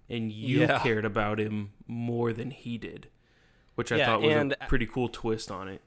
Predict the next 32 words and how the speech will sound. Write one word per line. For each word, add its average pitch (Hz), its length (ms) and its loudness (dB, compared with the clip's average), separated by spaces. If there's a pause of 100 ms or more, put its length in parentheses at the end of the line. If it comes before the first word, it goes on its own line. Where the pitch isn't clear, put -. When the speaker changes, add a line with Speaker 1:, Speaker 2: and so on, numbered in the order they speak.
(640)
Speaker 2:
And 165 200 2
as 147 260 2
the 135 100 0
movie 143 280 4
went 123 220 2
on, 120 180 0
like, 120 160 -2
you, 123 340 -6 (160)
you 127 240 -8
think 143 280 -2
he's, 127 240 -6
like, 123 220 0
a, 113 340 -6 (680)
just 123 280 -12
a 113 80 -6
monster 117 640 0
almost. 113 480 -2
And, 117 220 -6
and 113 300 -8 (560)
you're, 135 200 2
Speaker 1:
Right. 156 60 4
Speaker 2:
like, 147 200 4
scared 156 480 0
for 139 240 0
other 135 320 6
people 120 380 -6
that 123 140 -2
are 117 220 0
around 123 380 0
him 113 200 -4
and 110 100 -6
everything. 110 440 -4